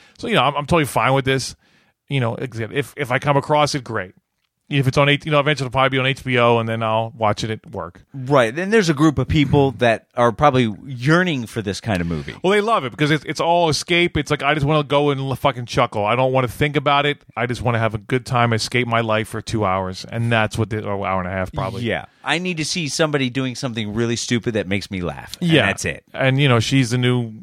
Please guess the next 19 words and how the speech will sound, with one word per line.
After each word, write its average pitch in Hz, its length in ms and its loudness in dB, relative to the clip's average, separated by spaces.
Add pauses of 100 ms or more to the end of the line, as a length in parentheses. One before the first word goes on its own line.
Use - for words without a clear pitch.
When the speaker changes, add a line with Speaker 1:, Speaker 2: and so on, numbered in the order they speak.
Speaker 1:
comedy 117 340 2
sweetheart 110 460 -2
right 104 180 -4
now, 101 340 -2
and, 101 260 -10 (260)
you 135 140 -12
know, 147 80 0
that, 143 180 2
that's 139 180 -2
exactly 135 300 -2
what 147 100 -2
it 165 60 -4
is. 170 340 -6
Speaker 2:
Yeah. 101 160 0 (380)
And 160 100 -4
she's 208 160 -4
good 330 200 -2
at 101 140 -2
it. - 120 -14